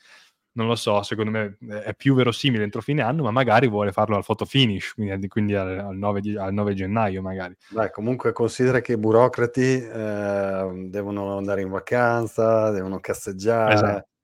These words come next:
Speaker 1: esatto.
Speaker 2: cioè, ogni tanto vanno a scaldare la sedia, ma di solito casseggiano, quindi, eh, devi dargli il tempo.
Speaker 1: Sì, sì, eh, chiaramente adesso aspettiamo questa decisione finale, ci saranno probabilmente altre,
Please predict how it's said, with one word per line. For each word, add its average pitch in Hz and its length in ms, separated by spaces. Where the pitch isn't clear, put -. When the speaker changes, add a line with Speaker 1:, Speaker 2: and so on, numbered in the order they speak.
Speaker 1:
esatto. 101 180
Speaker 2:
cioè, 92 800
ogni 107 220
tanto 113 280
vanno 104 140
a 95 40
scaldare 104 380
la 95 80
sedia, 107 440
ma 98 120
di 92 100
solito 107 340
casseggiano, 101 760
quindi, 101 320
eh, - 1080
devi 95 160
dargli 101 220
il 95 120
tempo. 113 520
Speaker 1:
Sì, - 200
sì, - 180
eh, 113 560
chiaramente 147 560
adesso 113 260
aspettiamo 113 520
questa 101 200
decisione 113 400
finale, 120 360
ci - 140
saranno 120 420
probabilmente 113 580
altre, 110 480